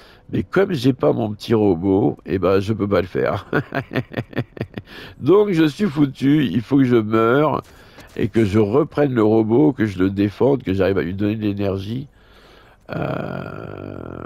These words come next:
on va essayer de trouver la machine qui fabrique les, euh...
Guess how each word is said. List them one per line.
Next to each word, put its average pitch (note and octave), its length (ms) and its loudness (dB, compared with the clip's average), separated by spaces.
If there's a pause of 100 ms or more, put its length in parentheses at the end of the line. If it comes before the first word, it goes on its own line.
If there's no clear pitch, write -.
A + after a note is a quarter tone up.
(600)
on B2 140 0
va C3 140 4
essayer C#3+ 340 0
de C#3 100 -8
trouver B2+ 300 0
la A2 120 2
machine A#2+ 640 -2
qui - 160 -12
fabrique F#2 600 -2
les, E2 360 -4
euh... C2 540 -8